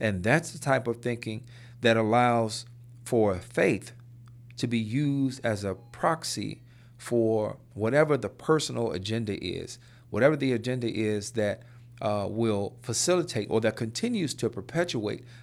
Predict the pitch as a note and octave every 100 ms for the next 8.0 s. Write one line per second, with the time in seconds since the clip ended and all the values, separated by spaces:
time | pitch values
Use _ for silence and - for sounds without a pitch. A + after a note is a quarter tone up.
0 | - C3+ B2 A2 A2 F#2 F#2 - - -
1 | - - - - - - - G#2+ - E3
2 | D3+ D3 C#3 B2+ A2 - - - - -
3 | C#3+ C#3+ A2+ B2+ B2 A#2 F#2+ F#2 - C#3+
4 | F3+ - - - - - - - - -
5 | - - - - A#2+ A2 - C#3 C#3+ B2+
6 | A#2+ G#2+ - A2 F#2+ F#2 A2+ A#2 A2+ -
7 | G2+ E2+ - - G2 - D#3+ D#3+ F3+